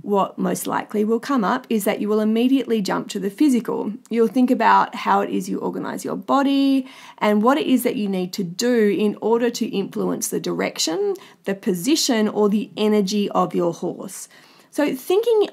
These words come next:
only in these terms, thinking of applying the AIDS only in these terms, which is mainly how they're talked about in traditional circles,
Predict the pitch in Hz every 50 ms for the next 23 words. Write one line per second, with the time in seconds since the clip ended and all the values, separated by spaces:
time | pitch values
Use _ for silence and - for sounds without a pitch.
0 | - - 214 240 262 285 302 302 294 294 262 240 220 - - 196 185 180 175 170
1 | 170 - - - - - - - - - - - - - - 269 262 262 302 294
2 | 277 262 240 247 - 233 214 214 214 208 202 - 190 196 190 185 185 - - -
3 | - 196 202 208 214 214 214 208 196 - 196 190 185 170 165 175 175 165 - -
4 | 196 - - - - - - 285 311 294 - - _ - 254 254 - 320 311 269
5 | 269 285 285 285 359 381 359 311 269 240 240 220 220 208 202 190 190 - 180 -
6 | - - - - - - - 139 - - 202 190 190 185 - 196 180 180 - -
7 | 190 - 185 - - - - - - 82 - -